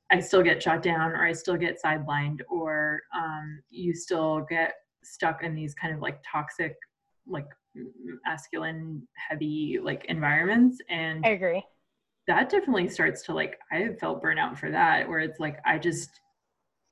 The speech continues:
Speaker 2: It's like a
Speaker 1: kind of
Speaker 2: battle.
Speaker 1: have to just, like, yeah, like, it, it's very, it can become a big turnoff and, like, really discouraging because you're like, nothing I do, like, even when I try,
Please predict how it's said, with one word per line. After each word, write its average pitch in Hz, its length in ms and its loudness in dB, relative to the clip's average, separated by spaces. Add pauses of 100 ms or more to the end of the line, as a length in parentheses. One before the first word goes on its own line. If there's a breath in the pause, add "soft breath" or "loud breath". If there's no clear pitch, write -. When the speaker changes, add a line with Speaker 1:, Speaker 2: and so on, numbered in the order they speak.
(200)
Speaker 2:
It's 240 80 -4
like - 40 -2
a - 20 2
Speaker 1:
kind 180 80 0
of 185 60 4
Speaker 2:
battle. 175 220 2
Speaker 1:
have 208 160 -8
to 165 60 -16
just, 160 280 -6
like, 160 240 0 (320)
yeah, 175 280 6
like, 151 360 -2
it, 165 220 -6
it's 160 260 -6
very, 156 720 2
it 151 100 4
can 175 100 -2
become 156 300 -6
a 151 60 -4
big 147 280 -6
turnoff 160 480 0
and, 156 200 -6
like, 143 180 -2 (600 soft breath)
really 160 260 4
discouraging 160 760 4
because 175 220 -2
you're 151 120 0
like, 151 160 0
nothing 165 320 -2
I 156 100 -4
do, 151 200 -2
like, 151 180 -4
even 185 180 2
when 175 100 2
I 160 120 0
try, 165 520 6